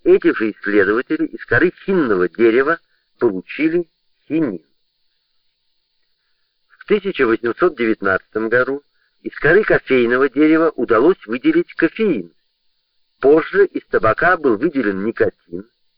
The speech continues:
из самшита – буксин, из белладонны атропин, из белины гиосциамин, из листьев коки кокаин, из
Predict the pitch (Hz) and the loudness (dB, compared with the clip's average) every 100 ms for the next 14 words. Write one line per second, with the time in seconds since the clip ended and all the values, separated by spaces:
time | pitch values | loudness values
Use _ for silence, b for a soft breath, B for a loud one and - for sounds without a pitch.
0 | _ - _ 151 147 - 214 - 80 - | _ -20 _ -4 -2 -2 -2 -2 -6 -8
1 | _ _ _ _ 98 175 - - 92 92 | _ _ _ _ -4 -4 -4 -18 -12 -12
2 | 107 _ _ _ - 101 107 143 165 156 | -12 _ _ _ -16 -12 -2 0 0 2
3 | 220 196 95 - 110 - 127 - - 82 | 2 2 0 -4 -4 -2 -2 -2 -8 -16
4 | 101 _ _ - 117 101 147 156 185 226 | -18 _ _ -8 -8 -2 0 2 2 -2
5 | 196 _ _ _ _ - 151 175 - _ | -4 _ _ _ _ -2 2 4 2 _
6 | 127 104 90 82 95 - _ _ _ - | 0 2 0 -6 -12 -14 _ _ _ -14
7 | 98 135 185 175 - - 220 - - 165 | -10 -6 -4 -2 -4 2 2 2 -6 -20
8 | _ - 120 120 98 82 98 - _ _ | _ -2 0 2 2 0 -8 -18 _ _
9 | _ - | _ -20